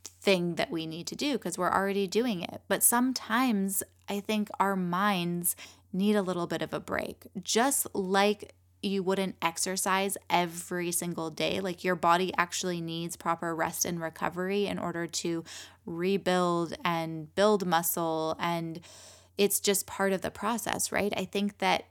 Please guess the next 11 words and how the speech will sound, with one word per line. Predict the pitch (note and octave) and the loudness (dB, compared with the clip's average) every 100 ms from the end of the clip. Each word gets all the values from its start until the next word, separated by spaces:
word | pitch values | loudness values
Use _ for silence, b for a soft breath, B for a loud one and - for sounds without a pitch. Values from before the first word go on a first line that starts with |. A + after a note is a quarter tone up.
| _ | _
so | - - G3+ | -4 0 2
often | F#3 F#3+ F#3+ F3+ | 2 0 -2 0
we | F#3+ | 0
don't | F#3+ E3+ | 0 0
really | F#3+ F#3 | 0 0
give | F3 F3+ | 0 0
our | E3 | 0
minds | E3 D#3 D#3+ E3 F3+ G3 F#3 - - | 0 -2 0 0 0 -2 -4 -8 -2
a | F#3 | -4
rest | D#3+ E3 F#3+ - - - - | 0 2 2 0 -6 -10 -4
to | - F#3 E3+ E3 D#3 | 0 2 0 -2 -6